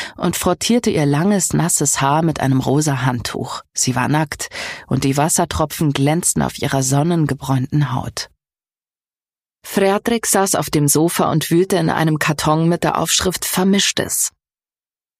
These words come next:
Sie hatten zuerst seine Wohnung ausgeräumt, was weniger als einen Tag gedauert hatte.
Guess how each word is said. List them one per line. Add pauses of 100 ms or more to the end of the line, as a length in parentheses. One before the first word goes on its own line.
(140)
Sie
hatten
zuerst
seine
Wohnung
ausgeräumt,
was
weniger
als
einen
Tag
gedauert
hatte.